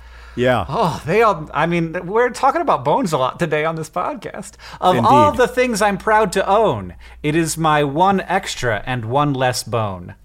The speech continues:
Speaker 2: There, that's better.
Speaker 1: Mm. It's, it's, it's on the right track and yet not there. <laughs>
Speaker 2: I'll keep working on it. Um, uh, your bones are alive. Just to be clear, they're not like, uh, they're not like,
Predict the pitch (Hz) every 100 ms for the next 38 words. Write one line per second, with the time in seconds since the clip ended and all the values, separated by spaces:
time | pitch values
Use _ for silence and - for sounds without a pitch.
0 | _ 175 196 156 156 127 104 98 180 156
1 | - - - - - - 175 - - -
2 | - - 170 - 175 180 - 214 214 214
3 | 196 196 190 - 185 143 - - - 143
4 | 147 131 123 147 143 127 90 78 - -
5 | - - - - - 196 208 233 285 247
6 | 208 190 151 120 120 127 - - - -
7 | - 156 156 151 139 135 - - - -
8 | - - - - 165 170 185 226 294 320
9 | 339 240 160 160 156 123 120 156 - -
10 | - - 175 180 - 156 151 - 147 139
11 | 147 165 147 147 127 135 127 139 151 143
12 | 120